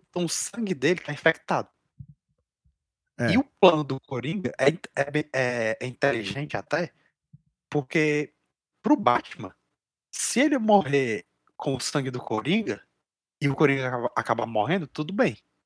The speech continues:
Speaker 2: É. Mas
Speaker 1: Agora,
Speaker 2: aí mandar
Speaker 1: e
Speaker 2: pros hospitais, né?
Speaker 1: É, aí ele teve que ir atrás da cura.
Speaker 2: Uhum.
Speaker 1: E... isso é
Speaker 2: E
Speaker 1: muito maneiro, porque ao,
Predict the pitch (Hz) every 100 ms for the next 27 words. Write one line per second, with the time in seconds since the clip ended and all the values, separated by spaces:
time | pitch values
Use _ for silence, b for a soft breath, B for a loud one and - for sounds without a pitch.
0 | _ _ _ _ _ _ _ - 98 85
1 | _ _ _ _ _ _ _ - 135 139
2 | 147 139 131 131 151 151 139 131 127 131
3 | - - - 139 196 156 139 185 - _
4 | _ _ _ _ _ _ _ 127 120 104
5 | - _ 107 120 131 147 - _ 127 127
6 | - 131 147 139 160 - 104 - _ _
7 | 147 147 127 139 165 _ _ _ _ _
8 | _ _ _ 165 165 170 180 185 190 196
9 | 170 - - 151 165 -